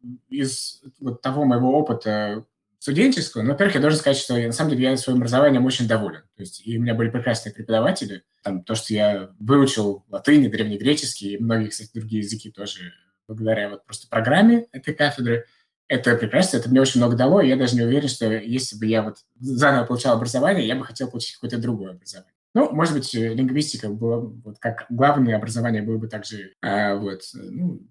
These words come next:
я пос-, э, потом, в общем, наверстал я, я надеюсь, и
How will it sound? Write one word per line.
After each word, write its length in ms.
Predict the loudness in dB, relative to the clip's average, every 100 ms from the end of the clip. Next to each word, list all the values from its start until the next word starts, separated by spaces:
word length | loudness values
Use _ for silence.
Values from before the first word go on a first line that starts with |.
| _ -8
я 220 | -6 -4
пос-, 260 | -6 -10 -12
э, 300 | -14 -16 -12
потом, 320 | -6 0 0
в 40 | 0
общем, 240 | 0 0
наверстал 500 | 2 2 2 2 2
я, 240 | -2 -8 -12
я 220 | -18 -18
надеюсь, 520 | -16 -18 -20 -20 -20
и 60 | _